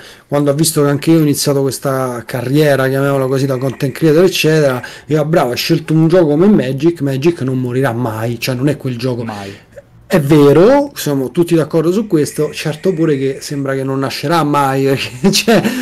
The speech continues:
Speaker 1: se continua così e alla fine, ehm,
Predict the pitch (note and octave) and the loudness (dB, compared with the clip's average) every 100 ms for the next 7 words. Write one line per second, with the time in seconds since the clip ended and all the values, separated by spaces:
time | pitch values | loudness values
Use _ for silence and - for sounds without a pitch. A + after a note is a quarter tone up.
0 | G#3+ - E3+ G3 G3 F3+ F3 F#3 F#3+ F#3 | -8 0 2 2 2 -2 -2 -2 -4 -2
1 | G#3 G#3 G3+ G3 G3+ F#3 F#3 - D#3 E3 | -2 0 0 -2 -4 -2 -2 -4 -4 0
2 | G#3+ G#3 E3+ - - _ E3 D#3+ D#3 D#3 | 4 4 2 -2 -18 _ -8 -4 -4 -6
3 | D3+ C#3 | -10 -14